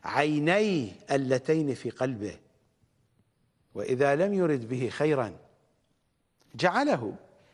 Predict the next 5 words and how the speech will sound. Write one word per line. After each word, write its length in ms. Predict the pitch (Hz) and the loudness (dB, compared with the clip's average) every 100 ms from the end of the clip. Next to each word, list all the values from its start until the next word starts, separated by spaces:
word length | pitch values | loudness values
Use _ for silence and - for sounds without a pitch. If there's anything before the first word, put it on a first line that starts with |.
| _ | _
يسير 440 | 139 139 214 208 | 0 2 4 4
في 120 | 151 147 | 4 0
الأسباب 640 | 135 135 135 170 185 156 | 0 -2 0 2 2 0
التي 520 | 147 165 165 139 98 - _ _ _ _ _ _ _ _ _ _ _ _ _ _ _ _ | 0 0 0 -6 -8 -14 _ _ _ _ _ _ _ _ _ _ _ _ _ _ _ _
ستعمي 1200 | - - 185 175 240 277 185 190 196 175 135 95 | -10 -2 0 2 2 2 2 2 4 4 2 -2